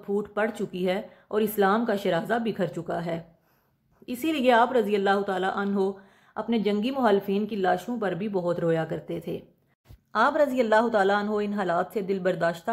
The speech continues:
होकर अक्सर अपनी दाढ़ी शरीफ को पकड़कर फरमाया करते थे कि "तू कब रंगीन होगी?"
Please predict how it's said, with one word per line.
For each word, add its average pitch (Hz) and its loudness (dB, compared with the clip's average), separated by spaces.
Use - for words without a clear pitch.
होकर 196 -2
अक्सर 233 -4
अपनी 190 -2
दाढ़ी 175 2
शरीफ 170 -6
को 185 -6
पकड़कर 175 -4
फरमाया 165 -2
करते 190 -6
थे 170 -8
कि 262 -2
"तू 262 -2
कब 233 4
रंगीन 165 -2
होगी?" 165 -6